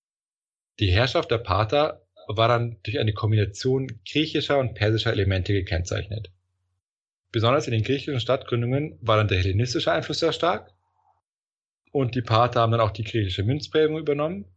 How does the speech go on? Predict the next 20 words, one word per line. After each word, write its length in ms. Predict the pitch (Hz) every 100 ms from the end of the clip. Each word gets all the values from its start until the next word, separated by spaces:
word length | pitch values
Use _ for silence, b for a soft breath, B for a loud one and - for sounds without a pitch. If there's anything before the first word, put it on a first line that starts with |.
| _ _ _ _ _ _ _
und 520 | 135 135 139 139 131 -
Griechisch 500 | 135 143 147 - -
war 140 | 127
auch 160 | 120 -
für 160 | -
lange 340 | 120 113 123 113
Zeit 640 | - 117 117 117 - - _ _ _
eine 240 | 104 110
der 140 | 110 101
Verwaltungssprachen. 1000 | 92 95 92 98 87 - - - 113 110 _ _ _ _ _ _ _ _ _ _ _ _ _ _ b -
Man 160 | 117
sieht 180 | 113 185
also, 260 | - 139 127
die 120 | 113
Parther 460 | 107 127 156 - 113
haben 200 | 107 113
mit 140 | 110
der 60 | 107
Eroberung 440 | - 135 127 120
von, 240 | 117 104